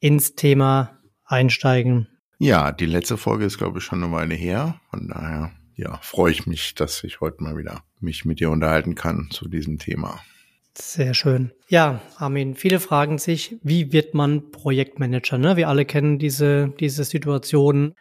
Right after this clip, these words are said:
Speaker 1: Es wird ein Projekt gestartet im Unternehmen, man guckt sich um, <laughs> wer, wer grad Zeit hat, wer grad nicht schnell genug weg ist. Und rucki zucki ist man im Projektmanagement.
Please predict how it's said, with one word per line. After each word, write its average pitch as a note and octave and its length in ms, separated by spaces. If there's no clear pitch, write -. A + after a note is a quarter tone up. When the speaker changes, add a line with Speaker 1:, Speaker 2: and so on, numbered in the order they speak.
Speaker 1:
Es C3 140
wird D#3 160
ein D#3 80
Projekt D#3+ 300
gestartet D#3+ 440
im D#3+ 120
Unternehmen, D3 580
man C3 220
guckt - 260
sich D3 180
um, E3+ 200
<laughs> - 0
wer, E3 100
wer C#3+ 160
grad C3 260
Zeit C#3+ 300
hat, D#3 140
wer C#3 120
grad - 300
nicht D3+ 100
schnell D3+ 200
genug C#3+ 200
weg D3+ 220
ist. E3+ 200
Und C#3+ 340
rucki D3 200
zucki D3+ 320
ist E3+ 240
man C#3 380
im C#3+ 200
Projektmanagement. C3+ 960